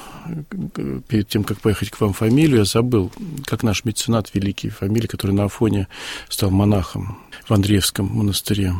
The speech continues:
в скиту, точнее. Сейчас я посмотрю.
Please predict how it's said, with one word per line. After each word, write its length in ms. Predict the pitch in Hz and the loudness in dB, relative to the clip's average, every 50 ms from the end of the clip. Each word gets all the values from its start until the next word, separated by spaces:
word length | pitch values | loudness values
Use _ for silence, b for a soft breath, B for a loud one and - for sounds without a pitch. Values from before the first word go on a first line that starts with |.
| B B B B B B B | B B B B B B B
в 60 | - | -6
скиту, 380 | - - - 98 - - 101 92 | -4 0 -2 -2 0 0 -2 -2
точнее. 480 | - - 95 - - - 92 92 92 92 95 90 B B B B B B B B _ _ - | -2 -2 -2 -2 -2 -2 -4 -4 -4 -6 -10 -12 B B B B B B B B _ _ -14
Сейчас 260 | - - 98 - - | -10 -8 -8 -6 -6
я 80 | 104 101 | -8 -8
посмотрю. 680 | - - 104 - - 113 117 - - - 98 98 104 | -6 -8 -8 -4 -2 -4 -4 -4 -8 -10 -8 -8 -8